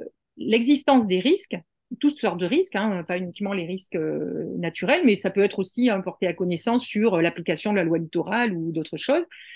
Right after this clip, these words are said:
Donc, l'État apporte ou rappelle, euh, l'état du droit, amène des connaissances scientifiques ou techniques avec des études faites par le cerema ou le B R G M sur les,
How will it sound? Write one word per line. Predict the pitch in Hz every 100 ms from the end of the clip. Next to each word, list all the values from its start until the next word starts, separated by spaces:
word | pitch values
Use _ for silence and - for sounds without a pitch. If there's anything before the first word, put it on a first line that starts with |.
| - - -
Donc, | 247 233 - - _ _ _ -
l'État | 240 294 294
apporte | 277 285 294 330 302 294 -
ou | 247 226
rappelle, | 214 302 - 294 262 240 190 170 -
euh, | 180 175 170
l'état | 190 190 208
du | 196
droit, | 214 214 269 330 -
amène | 233 254 277 247
des | 247
connaissances | 254 240 233 - 240 240 226
scientifiques | 208 - 214 220 220 - 240 240 233
ou | 196
techniques | 214 190 226 226 226 220
avec | 170 180
des | 175 185
études | 185 220
faites | 196 -
par | 170
le | 175
cerema | - 165 175 190 208
ou | 196
le | 165
B | 170
R | 165
G | 170
M | 175 208 190
sur | - - - 277 240
les, | 196 190 180 -